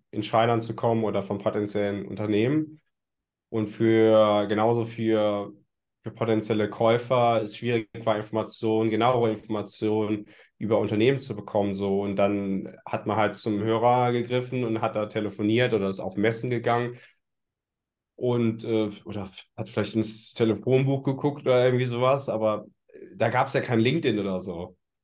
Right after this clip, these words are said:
So, und, ähm, das muss man sich immer noch mal vor Augen führen, so. Aber wir haben halt eben jetzt zweitausenddreiundzwanzig und nicht zweitausendfünf oder so. Ähm, von daher hat sich da eben halt einiges verändert, ähm, und, und das ist ja auch gut so, aber das heißt aber auch,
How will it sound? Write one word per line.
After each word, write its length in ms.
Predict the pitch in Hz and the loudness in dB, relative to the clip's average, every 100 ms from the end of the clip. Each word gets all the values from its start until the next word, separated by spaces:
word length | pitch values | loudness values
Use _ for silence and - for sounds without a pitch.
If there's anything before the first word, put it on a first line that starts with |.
| _ _ _ _ _ | _ _ _ _ _
So, 240 | - 95 | -4 -2
und, 540 | 92 - 101 101 98 107 | 0 -2 -2 -2 -2 -4
ähm, 560 | 101 98 98 98 - | -2 -2 -2 -4 -8
das 240 | - 107 - | -2 -2 -2
muss 340 | 98 120 113 | -6 -2 0
man 80 | 120 | 0
sich 140 | 110 110 | 0 2
immer 160 | 113 | 4
noch 100 | 117 | 4
mal 100 | 113 | 2
vor 200 | 101 98 | 0 0
Augen 180 | 113 123 | 2 0
führen, 280 | 120 104 95 | -2 -4 -4
so. 140 | 101 | -2
Aber 360 | 104 107 104 - | 0 0 0 -2
wir 280 | - 104 107 | -6 0 2
haben 200 | 127 156 | 4 4
halt 160 | 123 104 | 2 2
eben 220 | 117 113 | 0 2
jetzt 280 | 120 117 - | 0 0 0
zweitausenddreiundzwanzig 1200 | 113 113 110 110 104 101 95 117 123 101 95 - | 2 2 -2 -4 -4 -4 -4 -4 -4 -6 -10 -10
und 120 | 92 | -4
nicht 260 | 98 110 - | -2 -2 -6
zweitausendfünf 880 | - 107 101 101 95 92 - 113 87 - _ - | 0 0 4 2 0 -2 -2 -2 -4 -10 _ -20
oder 220 | - - | -16 -14
so. 320 | 95 78 - _ _ _ _ _ _ | -12 -12 -14 _ _ _ _ _ _
Ähm, 440 | - 98 95 92 92 | -4 -2 -2 -4 -6
von 200 | - 98 | -6 0
daher 600 | 104 98 107 104 101 95 | 2 4 4 2 2 2
hat 160 | 113 | 0
sich 120 | 156 151 | -2 0
da 160 | 107 | 0
eben 200 | 104 110 | 2 0
halt 180 | 104 98 | 0 0
einiges 340 | 104 104 101 | -2 -4 -6
verändert, 720 | - 92 113 131 104 113 120 - | -6 -4 -2 0 2 0 -2 -8
ähm, 440 | 104 98 95 95 | -6 -4 -4 -6
und, 420 | 85 95 92 - | -8 -6 -8 -10
und 320 | - 90 92 | -10 -10 -8
das 180 | - 95 | -6 -6
ist 140 | 131 - | -4 0
ja 140 | - | 2
auch 160 | 101 - | 0 0
gut 180 | 151 | 0
so, 240 | 156 110 107 | 0 2 4
aber 160 | 101 | 4
das 180 | 107 98 | 2 2
heißt 220 | 113 110 | 2 2
aber 220 | 104 104 - | 0 -4 0
auch, 280 | 107 - | 0 0